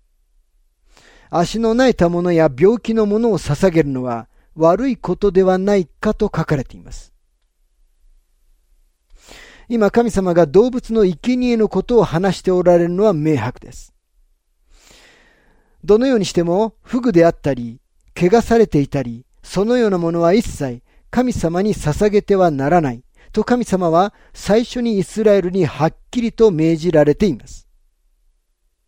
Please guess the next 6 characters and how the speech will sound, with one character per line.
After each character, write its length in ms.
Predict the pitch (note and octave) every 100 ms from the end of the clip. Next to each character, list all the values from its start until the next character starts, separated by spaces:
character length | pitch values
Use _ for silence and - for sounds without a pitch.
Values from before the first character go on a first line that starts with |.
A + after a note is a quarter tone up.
| _ _ _ _ _ _ _ _ _ _ _ _ _ _ _ _ _ _ - - _ -
言 120 | A#3
い 40 |
換 120 | A#3
え 40 | B3+
れ 60 | G3+
ば、 380 | D#3+ C3+ B2